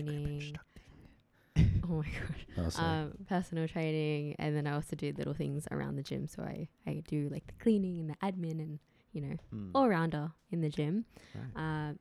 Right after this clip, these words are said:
Speaker 2: and I'm also working on the side, uh, the podcast. So I'm doing a lot of the social side of things. Doing the
Speaker 1: Yeah, she
Speaker 2: social
Speaker 1: does a
Speaker 2: media.
Speaker 1: lot. She does a lot of it.
Speaker 2: Um, and then on top of that, trying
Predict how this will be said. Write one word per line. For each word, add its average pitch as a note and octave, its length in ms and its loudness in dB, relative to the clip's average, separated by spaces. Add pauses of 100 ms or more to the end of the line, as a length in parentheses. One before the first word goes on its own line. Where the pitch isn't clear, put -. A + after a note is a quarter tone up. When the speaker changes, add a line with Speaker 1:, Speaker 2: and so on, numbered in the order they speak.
(160)
Speaker 2:
and D#3+ 760 2 (280)
I'm D3+ 180 -4
also D#3+ 300 0
working D#3 280 0
on D3+ 100 -2
the D#3 80 -2
side, D3 540 -4 (440)
uh, D3 280 2 (420)
the F3 80 0
podcast. D#3 640 2 (400)
So - 160 0
I'm D#3 100 4
doing D#3+ 180 4
a D3+ 60 4
lot D3 220 2
of D3 180 0
the - 120 -4
social D3 560 -2 (300)
side C#3+ 240 -4
of D3 80 -2
things. C#3+ 480 -4
Doing D3 140 -4
the C3 80 8
Speaker 1:
Yeah, C3+ 80 12
she D3 160 10
Speaker 2:
social C3 80 10
Speaker 1:
does D3 160 12
a A#2+ 60 12
Speaker 2:
media. A2+ 140 12
Speaker 1:
lot. G#2+ 200 10 (240)
She - 160 0
does G#2+ 160 10
a A2 40 8
lot G#2 200 10
of G#2 100 10
it. G#2 240 10 (760)
Speaker 2:
Um, E3 360 6
and D#3+ 260 4
then D#3+ 600 2
on D#3+ 100 -2
top - 220 -4
of E3 60 0
that, E3+ 240 -2
trying D#3 300 -4